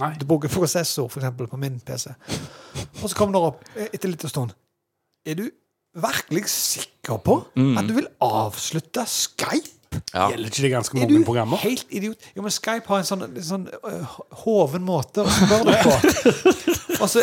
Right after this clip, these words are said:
Speaker 2: har du avslutt, eh, eh, avslutt Skype,
Speaker 1: Mhm.
Speaker 2: eller avbryt. Da er det to, liksom, du tuller,
Speaker 1: Begge
Speaker 2: sant?
Speaker 1: deler er på en måte avslutt,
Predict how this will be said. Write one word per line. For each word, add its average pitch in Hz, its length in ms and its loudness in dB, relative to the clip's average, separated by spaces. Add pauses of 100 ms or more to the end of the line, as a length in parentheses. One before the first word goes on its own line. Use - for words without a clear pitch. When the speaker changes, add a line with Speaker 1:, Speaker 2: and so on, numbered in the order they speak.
Speaker 2:
har 196 80 6
du 196 60 4
avslutt, 202 580 0 (800)
eh, 185 80 2
eh, 165 480 2
avslutt 156 320 2
Skype, 220 420 0
Speaker 1:
Mhm. 143 300 -4 (200)
Speaker 2:
eller 175 260 2 (160)
avbryt. 170 720 -2 (500)
Da 165 80 -6
er 190 100 4
det 190 60 -12
to, 156 140 0
liksom, 165 280 -4 (220)
du 185 80 -12
tuller, - 200 -6 (100)
Speaker 1:
Begge 127 220 2
Speaker 2:
sant? - 20 2
Speaker 1:
deler 147 320 4
er 120 40 2
på 131 120 0
en 123 60 -2
måte 123 200 -4
avslutt, 131 360 -6